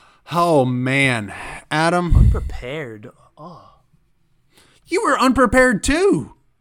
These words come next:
Speaker 2: No.
Speaker 1: You were unprepared, too. You just knew that I, y-,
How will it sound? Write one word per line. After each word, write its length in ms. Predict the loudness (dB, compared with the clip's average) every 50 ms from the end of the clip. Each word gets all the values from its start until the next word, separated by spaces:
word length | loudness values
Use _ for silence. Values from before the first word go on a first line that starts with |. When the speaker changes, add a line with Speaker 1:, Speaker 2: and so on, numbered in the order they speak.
| _ _ _ _ _ _
Speaker 2:
No. 400 | -20 -20 -18 -16 -14 -14 -14 -16 _
Speaker 1:
You 140 | -6 -4 -2
were 60 | -2
unprepared, 440 | -2 0 -2 2 4 4 4 4 2 -2
too. 80 | -4
You 140 | -2 -2 -2
just 180 | -2 -2 -4 -4
knew 160 | -4 -2 -2
that 100 | -2 -2
I, 180 | 0 0 -2
y-, 60 | -2